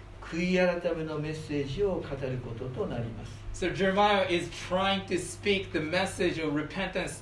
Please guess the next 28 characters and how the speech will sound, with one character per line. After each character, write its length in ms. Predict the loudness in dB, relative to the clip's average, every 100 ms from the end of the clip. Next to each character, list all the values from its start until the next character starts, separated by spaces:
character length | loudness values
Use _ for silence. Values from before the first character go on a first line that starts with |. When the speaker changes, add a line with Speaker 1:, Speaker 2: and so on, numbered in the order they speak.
| -2
Speaker 2:
to 320 | 2 4 2 -6 -12
southern 440 | 0 2 4 2 0
Judah. 360 | 2 2 2 -4 -12 -14 -14 -12 -12 -14 -2
Speaker 1:
四 280 | 4 4 4
節、 440 | -2 -2 -2 -2 6
今 120 | 6
日 60 | 8
の 100 | 6
四 220 | 4 4
節 160 | 2 0
の 120 | 0
箇 140 | 0
所 140 | -2 0
で 120 | -2
す 140 | -4
が、 220 | -2 -2 -2 -8 -14 -14 -16 -16 -2
「あ 100 | 2
な 140 | 2
た 160 | 2 2
方 240 | 2 0 0
は 260 | 0 0 -4 -8 -12 -14 -12 -12 -12 -12
こ 160 | 2 6
れ 160 | 8 8
は 180 | 6
主 420 | 2 -4 -4 2 4
の 180 | 4 2
宮、 240 | 0 -4
主 260 | -4 -6 -6